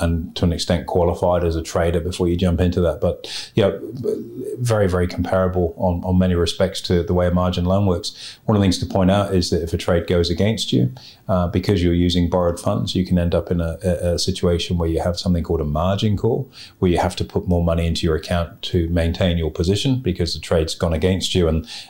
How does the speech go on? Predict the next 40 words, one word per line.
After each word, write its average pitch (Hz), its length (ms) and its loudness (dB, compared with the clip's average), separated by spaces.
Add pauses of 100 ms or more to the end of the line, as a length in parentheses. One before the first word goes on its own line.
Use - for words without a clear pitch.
and 87 160 2
the 80 60 2
value 87 280 4
of 82 80 0
the 82 100 4
asset 87 320 0
you 87 80 2
bought 87 320 0
is 85 260 -2
maybe 87 280 2
getting 82 260 0
close 85 340 0
to 87 120 -2
the 80 100 0
value 82 300 2
of 76 80 -4
the 82 80 0
loan 107 340 2
and 87 160 0
the, 82 220 -2
and 82 120 0
the 78 40 -4
provider 82 440 0
wants 85 280 -4
to - 280 -2 (360)
pad 92 220 0
themselves 80 460 0
up 85 240 0
from 90 80 0
any 80 140 0
risk. 110 400 0
So - 100 -2
you 82 100 2
may 87 140 4
have 80 120 0
to - 80 -10
put 87 160 -2
more 78 160 -4
cash - 300 -2
in, 123 200 2